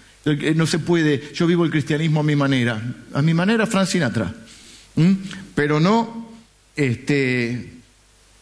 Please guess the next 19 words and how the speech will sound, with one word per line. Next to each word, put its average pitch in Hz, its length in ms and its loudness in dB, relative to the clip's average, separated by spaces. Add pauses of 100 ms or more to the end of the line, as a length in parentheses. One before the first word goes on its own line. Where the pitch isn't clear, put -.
(520)
o 120 300 0
lo 113 220 0
más 123 140 2
joven, 135 360 2
Robbie 135 200 2
Williams. 104 480 0
Pero, 127 300 0 (280)
pero 156 220 0
no, 240 340 2 (1000)
no 165 180 4
el 226 60 2
cristianismo. 139 540 0 (240)
El 127 100 0
verdadero 170 300 2
cristianismo 202 600 2
es 269 220 0 (920)
en 156 140 2
comunidad. 156 640 2 (1000)
Dios 226 400 2